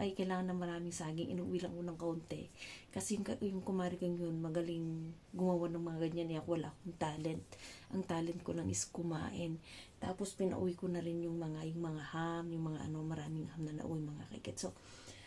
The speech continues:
ang inuwi ko lang is konting orange, tapos yung mga kailangan ni Martina, tapos ito. Tali, binibigay ko rin ito.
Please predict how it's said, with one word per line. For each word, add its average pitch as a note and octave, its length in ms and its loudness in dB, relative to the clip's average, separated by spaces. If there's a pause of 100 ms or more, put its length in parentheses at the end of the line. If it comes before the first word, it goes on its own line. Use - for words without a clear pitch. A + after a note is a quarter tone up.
(220)
ang G3+ 160 2
inuwi G#3 320 6
ko G#3 160 0
lang F#3 240 0
is - 160 -2
konting F3 560 2
orange, F3 800 -2
tapos - 320 -6
yung F3+ 80 -2
mga E3+ 240 -6 (720)
kailangan F3 400 4
ni E3 80 0
Martina, D#3+ 640 -2
tapos - 320 -8
ito. G2+ 240 -8 (2000)
Tali, A#3+ 240 8
binibigay A#3 480 12
ko A#3 160 4
rin A3+ 160 4
ito. F#3 320 2